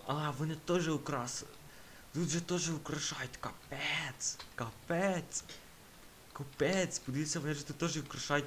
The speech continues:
все під Новий рік, подивіться просто як от, от ялинку, ну ялинку ви вже вроді би бачили, ну то не точно, я не пам'ятаю. Сорі, так, дивіться, тут в них карта городу їхнього вроді, та?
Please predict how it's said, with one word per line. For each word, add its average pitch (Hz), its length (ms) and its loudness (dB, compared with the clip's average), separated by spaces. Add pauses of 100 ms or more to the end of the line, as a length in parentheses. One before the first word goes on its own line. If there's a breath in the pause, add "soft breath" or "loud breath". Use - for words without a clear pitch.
все - 180 0
під 123 240 -6
Новий 139 300 2
рік, 139 180 0
подивіться 127 360 -2
просто 127 380 -4
як 117 180 0
от, 113 60 -8 (360 loud breath)
от 104 200 -2
ялинку, 139 460 6
ну 127 80 2
ялинку 147 300 2
ви 131 60 -4
вже 143 140 -2
вроді 143 200 0
би 139 100 0
бачили, 139 340 4
ну 107 60 2
то 135 120 4
не 120 60 2
точно, 104 240 2
я 104 60 2
не 117 60 4
пам'ятаю. 110 420 2 (580 loud breath)
Сорі, 143 240 4
так, 104 180 4
дивіться, 131 300 2
тут 123 120 -4
в - 20 -2
них 151 100 0 (500 loud breath)
карта 151 400 4
городу 123 460 2
їхнього 101 520 -2
вроді, 95 240 -2
та? 127 200 2